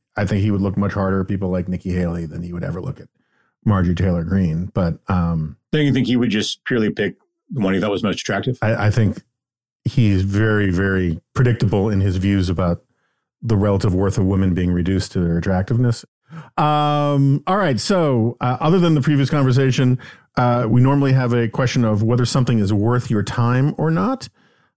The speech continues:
Speaker 1: Um, Sarah called an audible and changed it from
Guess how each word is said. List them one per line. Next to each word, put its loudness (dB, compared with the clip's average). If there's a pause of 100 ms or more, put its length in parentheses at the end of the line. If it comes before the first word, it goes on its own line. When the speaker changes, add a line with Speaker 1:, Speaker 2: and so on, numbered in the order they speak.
(100)
Speaker 1:
Um, 0 (100)
Sarah 0
called -2
an 2
audible 0
and 0
changed 2
it -2
from 0